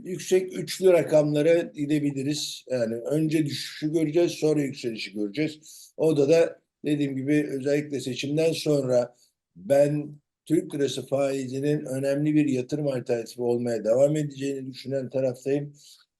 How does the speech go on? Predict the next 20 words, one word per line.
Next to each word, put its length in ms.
Çok 500
özel 500
bir 260
durum 220
olmadığı 580
takdirde 640
de 240
yabancıların 680
girebileceği 680
denirliğe 560
tabi 320
ana 180
kağıtların 560
diyeceğimiz 520
büyük 220
kağıtların 680
daha 240
öncelikli 500
olacağı 540
bir 240